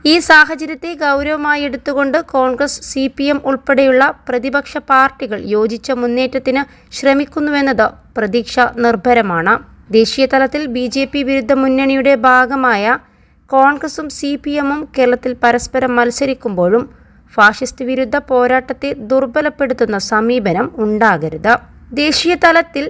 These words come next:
ബി ജെ പി വിരുദ്ധ ഇന്ത്യ മുന്നണിക്ക് നേതൃത്വം നൽകുന്ന പാർട്ടിയാണ് കോൺഗ്രസ്. ആ നിലയിലാണ് യു ഡി എഫിന്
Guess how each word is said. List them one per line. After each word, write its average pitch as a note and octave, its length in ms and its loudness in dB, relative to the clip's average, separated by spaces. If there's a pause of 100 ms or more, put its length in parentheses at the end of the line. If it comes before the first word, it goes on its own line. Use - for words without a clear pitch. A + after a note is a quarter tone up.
(180)
ബി C4 100 -2 (100)
ജെ C#4+ 180 -2
പി D4+ 180 -4
വിരുദ്ധ C#4 260 -2 (180)
ഇന്ത്യ C#4 360 2
മുന്നണിക്ക് B3+ 520 0 (560)
നേതൃത്വം C#4+ 560 -4
നൽകുന്ന C4+ 380 2 (140)
പാർട്ടിയാണ് G#3 720 2 (140)
കോൺഗ്രസ്. E3 480 -2 (520)
ആ - 20 8 (160)
നിലയിലാണ് C4 520 2 (120)
യു C4 120 -2 (100)
ഡി C#4+ 80 -2 (100)
എഫിന് G3+ 240 -6